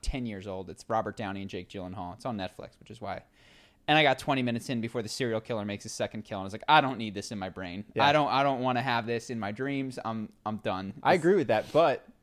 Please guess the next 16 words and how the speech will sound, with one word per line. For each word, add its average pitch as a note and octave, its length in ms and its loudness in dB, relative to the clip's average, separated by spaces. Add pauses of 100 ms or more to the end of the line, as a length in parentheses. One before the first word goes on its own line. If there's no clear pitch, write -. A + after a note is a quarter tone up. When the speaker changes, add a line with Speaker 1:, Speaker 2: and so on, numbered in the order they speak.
(300)
Speaker 2:
I A#2 120 4
actually, D3 360 2
you A#2 100 -2
know C#3 160 2
this, A2+ 260 -4
used A2 160 -10
to A#2 60 -8
wanna G2+ 140 -6
be B2+ 140 -2
a B2+ 40 2
vampire G2+ 480 2
when G#2 80 4
I G2+ 80 2
was G#2 120 0
a G#2 40 -4
kid. G#2 380 2